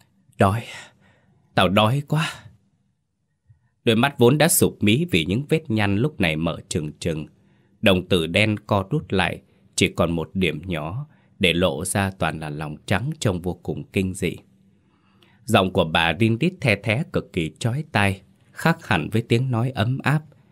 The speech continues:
hiền hậu ngày thường, khiến ông Hưng giật nảy mình. Sống lưng lạnh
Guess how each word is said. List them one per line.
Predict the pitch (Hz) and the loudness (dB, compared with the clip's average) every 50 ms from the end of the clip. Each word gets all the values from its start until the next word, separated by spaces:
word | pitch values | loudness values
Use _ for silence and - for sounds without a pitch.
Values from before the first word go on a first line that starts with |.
| _ _ | _ _
hiền | _ - 98 85 78 73 | _ 4 4 4 4 0
hậu | - - 90 78 - 85 | 0 -2 -2 -2 -2 -4
ngày | 85 85 80 76 - | -4 -2 -2 -4 -4
thường, | - - 87 82 76 76 67 - - - _ _ _ | -4 -4 -2 -2 -2 -4 -8 -10 -16 -20 _ _ _
khiến | _ - 104 92 95 127 156 160 - - | _ 2 4 4 6 4 2 0 0 0
ông | 101 92 85 | 0 0 0
Hưng | - 107 95 85 85 80 | 0 0 0 0 0 -2
giật | - 87 78 - - | -4 -4 -6 -4 -4
nảy | 90 85 80 - - - | -4 -4 -4 -6 -8 -4
mình. | 90 82 78 76 71 - _ _ _ _ _ _ _ _ _ _ | -2 -2 -2 -4 -6 -12 _ _ _ _ _ _ _ _ _ _
Sống | - - - 104 98 117 | -2 0 2 2 2 2
lưng | 131 127 107 101 95 | 0 0 0 2 0
lạnh | 95 98 92 - 85 | 0 0 -2 -2 -4